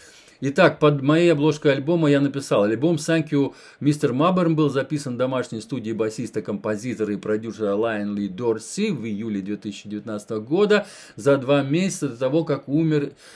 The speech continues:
ве-, э, ветеран бибопа и самый веселый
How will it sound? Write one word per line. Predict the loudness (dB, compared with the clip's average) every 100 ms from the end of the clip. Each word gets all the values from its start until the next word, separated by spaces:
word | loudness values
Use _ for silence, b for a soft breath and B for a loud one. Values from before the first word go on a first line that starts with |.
| -18
ве-, | -6 2 4 4
э, | 2 0 -2
ветеран | -2 0 2 4 4 2
бибопа | 0 -4 -4 -4 -2 0 0 4 2
и | 0 -6
самый | -6 -4 -2 0 0 0 -2
веселый | -4 -2 -2 0 -2